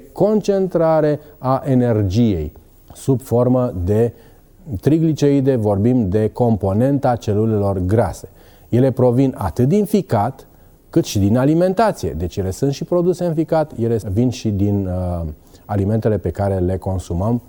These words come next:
grase, bineînțeles. Un nivel ridicat al trigliceridelor nu reprezintă în mod necesar un factor de risc pentru ateroscleroză. E un lucru interesant acesta, nu?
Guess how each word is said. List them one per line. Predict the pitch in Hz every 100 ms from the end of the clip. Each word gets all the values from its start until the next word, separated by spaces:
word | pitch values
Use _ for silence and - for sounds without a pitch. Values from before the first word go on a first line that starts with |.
| -
grase, | - 113 107 - 87
bineînțeles. | 80 87 85 90 71 - - - - - - - -
Un | 139 139
nivel | 135 131 226 240
ridicat | 220 202 - 202 196
al | 165
trigliceridelor | 135 123 110 104 110 104 90 80 67 - - - - - -
nu | 147 226
reprezintă | 254 233 208 175 190 190
în | 180
mod | 160 170
necesar | 165 143 131 156 156
un | 143
factor | - 156 147 - 120 107
de | 101
risc | 107 113 - - - -
pentru | 123 120 107 107
ateroscleroză. | - 107 - 98 95 - 92 95 98 73 - -
E | 101
un | 104
lucru | 113 107
interesant | 101 101 107 - 113 80
acesta, | 69 - - 113
nu? | 131